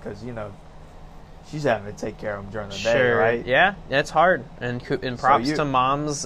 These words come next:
Speaker 2: everywhere
Speaker 1: Yeah,
Speaker 2: for what
Speaker 1: yeah.
Speaker 2: they do, and props to my wife as well. She's a stay-at-home mom. Wor-, well, she works from home and then also takes care of our child while at home. And, I mean, I get, I kinda have that same, and there are nights where, yeah, I'm, I'm dog tired, and I probably don't have the best attitude about it, so I gotta work on, but it's,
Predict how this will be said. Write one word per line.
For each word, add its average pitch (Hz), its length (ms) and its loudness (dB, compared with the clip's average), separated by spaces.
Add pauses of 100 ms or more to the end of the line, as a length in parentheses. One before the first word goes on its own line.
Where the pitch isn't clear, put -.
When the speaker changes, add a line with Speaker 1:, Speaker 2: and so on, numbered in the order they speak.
Speaker 2:
everywhere 143 560 4
Speaker 1:
Yeah, 226 60 4
Speaker 2:
for 131 160 0
what 127 140 4
Speaker 1:
yeah. 147 60 2
Speaker 2:
they 131 140 4
do, 131 300 2
and 165 100 -6
props 123 260 0
to - 40 -10
my 117 160 -2
wife 123 320 2
as 123 160 -10
well. 127 320 0 (320)
She's 131 180 -4
a 120 40 -6
stay-at-home 135 560 6
mom. 120 480 0
Wor-, 131 260 4
well, 117 240 2 (100)
she 147 200 -4
works 151 360 2
from 147 180 -6
home 131 340 0
and 127 120 -2
then 123 120 0
also 135 320 -2
takes 135 180 -4
care 127 180 0
of 120 60 0
our 117 100 -2
child 127 380 2
while 117 140 0
at 131 160 -2
home. 117 280 -4 (400)
And, 120 240 4
I 120 40 2
mean, 117 180 0
I 120 80 4
get, 139 220 2
I 135 80 2
kinda 143 260 0
have 139 240 2
that 131 220 0
same, 135 600 -4 (420)
and 143 100 4
there 165 100 10
are 196 40 8
nights 208 300 6
where, 220 120 10
yeah, 165 200 10
I'm, 156 360 6
I'm 139 180 0
dog 143 300 8
tired, 143 420 8
and 127 100 4
I 127 40 0
probably 139 180 2
don't 131 60 -6
have 139 100 -4
the 123 60 -2
best 131 240 2
attitude 135 500 2
about 120 340 4
it, 131 120 -2
so 131 100 -6
I 120 120 -2
gotta 120 180 2
work 120 280 0
on, 123 280 2
but 123 160 0
it's, - 280 -6